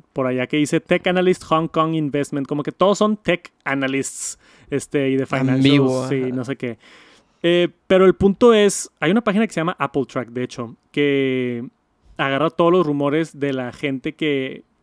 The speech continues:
Speaker 1: que dice rumores y luego tienen un score de qué tanto le atinan a esos rumores, ¿no?
Speaker 2: Mm.
Speaker 1: Y esos son como que los fuertes, de que este güey sí le atina a muchas cosas. No siempre, y digo, todos son rumores y puede cambiar en cualquier momento, pero este es uno de los güeyes que normalmente sí le atina.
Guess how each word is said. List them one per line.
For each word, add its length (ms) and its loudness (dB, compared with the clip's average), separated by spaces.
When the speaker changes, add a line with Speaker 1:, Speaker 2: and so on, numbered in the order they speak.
Speaker 1:
que 460 -8
dice 260 -4
rumores 500 -4
y 120 -4
luego 240 0
tienen 200 -2
un 140 -2
score 380 -2
de 100 -2
qué 120 -6
tanto 280 -6
le 80 -4
atinan 600 -6
a 100 -6
esos 240 -4
rumores, 400 -8
¿no? 160 -6
Speaker 2:
Mm. 140 -12
Speaker 1:
Y 80 -2
esos 120 -4
son 140 0
como 180 -2
que 100 -4
los 200 -4
fuertes, 500 -4
de 100 -10
que 80 -6
este 200 -4
güey 240 0
sí 100 -4
le 120 -2
atina 400 -4
a 40 -6
muchas 320 -6
cosas. 240 -10
No 200 2
siempre, 640 0
y 80 0
digo, 160 2
todos 240 -2
son 140 0
rumores 400 0
y 40 -6
puede 220 -4
cambiar 340 -4
en 80 -4
cualquier 300 -6
momento, 480 -4
pero 200 2
este 140 -4
es 40 -4
uno 120 0
de 60 0
los 140 0
güeyes 220 0
que 100 -6
normalmente 460 -4
sí 100 -6
le 80 -8
atina. 300 -12